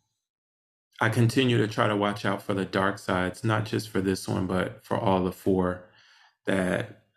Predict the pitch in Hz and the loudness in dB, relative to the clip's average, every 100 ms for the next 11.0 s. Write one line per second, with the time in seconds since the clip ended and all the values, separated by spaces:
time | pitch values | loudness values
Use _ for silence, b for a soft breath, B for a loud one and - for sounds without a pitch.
0 | - 110 101 92 90 90 104 98 98 92 | -12 -6 -4 -4 -4 -4 -4 -2 -2 -4
1 | - 101 95 95 87 92 90 95 - b | 0 2 2 0 -2 -2 -4 -6 -12 b
2 | b b b _ - 107 98 98 110 113 | b b b _ 0 2 4 2 -4 -10
3 | _ _ - 147 160 151 139 123 127 127 | _ _ 4 6 6 6 6 4 2 4
4 | 117 117 113 113 110 104 104 107 104 101 | 4 2 2 -2 2 2 2 0 -2 -2
5 | 104 101 - 101 101 113 104 101 104 110 | -4 -4 0 0 0 0 2 2 0 -8
6 | b b b _ - - 123 113 117 104 | b b b _ -6 4 4 6 4 4
7 | 98 104 104 110 104 107 110 - - 113 | 4 2 2 0 -4 -6 -14 -10 -8 -4
8 | 107 104 104 101 101 101 98 98 - - | -4 2 6 6 4 2 2 2 -2 -14
9 | b b b b _ - 117 - _ _ | b b b b _ 0 0 -2 _ _
10 | 117 104 101 - 107 101 101 101 110 | 2 2 2 0 2 4 2 0 -6